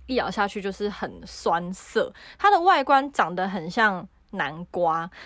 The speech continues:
可是它非常的小颗，很迷你，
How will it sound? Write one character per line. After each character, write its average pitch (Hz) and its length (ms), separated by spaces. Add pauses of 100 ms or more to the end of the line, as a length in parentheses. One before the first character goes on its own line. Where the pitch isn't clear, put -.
可 226 140
是 330 160
它 294 240
非 285 380
常 190 200
的 170 120
小 127 300
颗， 196 220
很 196 160
迷 196 360
你， 185 280